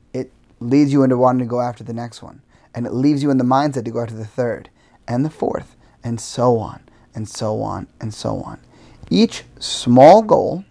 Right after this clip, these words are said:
keeps the momentum rolling for you. It keeps you moving forward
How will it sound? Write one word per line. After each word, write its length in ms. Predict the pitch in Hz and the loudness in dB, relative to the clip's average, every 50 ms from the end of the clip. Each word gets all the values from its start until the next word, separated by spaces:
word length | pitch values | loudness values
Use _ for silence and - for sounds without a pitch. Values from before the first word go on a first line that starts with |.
| _ _ _ _ _ _ _ _ _ _ _ | _ _ _ _ _ _ _ _ _ _ _
keeps 300 | - - 262 226 - - | -6 -4 -4 -4 -4 -6
the 80 | 214 | -4
momentum 460 | 196 185 180 180 180 180 - 175 165 | -2 0 2 0 0 0 -4 -2 0
rolling 300 | 165 185 214 214 185 139 | 2 2 2 2 0 -4
for 140 | 117 - 110 | -4 -6 -14
you. 160 | - 98 - _ _ _ _ _ _ _ | -14 -16 -18 _ _ _ _ _ _ _
It 160 | 131 120 - | -12 -12 -12
keeps 400 | - - - 185 208 180 - - | -16 -12 -10 -8 -8 -8 -8 -6
you 80 | 175 170 | -6 -4
moving 460 | 160 156 156 160 147 143 147 135 131 | 0 0 0 0 2 2 0 0 0
forward 500 | - - 180 202 202 170 143 135 127 | 0 2 4 4 4 4 0 -2 -4